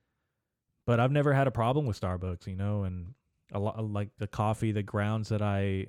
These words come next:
drink here at the house, I, uh, I get 'em from Starbucks, and it's a Starbucks brand, so, you know, I'm not, I'm not gonna go in on Starbucks today, other than, you know,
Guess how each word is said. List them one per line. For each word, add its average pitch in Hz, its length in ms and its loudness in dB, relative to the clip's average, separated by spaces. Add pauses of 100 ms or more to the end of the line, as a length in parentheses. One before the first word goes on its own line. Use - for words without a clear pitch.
(120)
drink 104 380 -4
here 101 180 0
at 101 100 -2
the - 100 -4
house, 101 520 -4 (140)
I, 95 260 0
uh, 92 360 -2 (560)
I 104 100 -4
get 101 200 0
'em 95 100 -4
from 95 200 -4
Starbucks, 90 640 -6 (220)
and 101 100 -6
it's 98 140 -6
a 95 40 -10
Starbucks 92 480 -8
brand, 95 360 -4
so, 90 300 -8 (640)
you 123 100 2
know, 165 160 6
I'm 175 140 4
not, 190 200 4
I'm 180 80 2
not 190 160 4
gonna 180 200 2
go 135 340 2
in 139 140 2
on 110 120 0
Starbucks 90 480 -4
today, 92 300 -4
other 185 220 6
than, 151 260 2
you 120 80 2
know, 107 360 0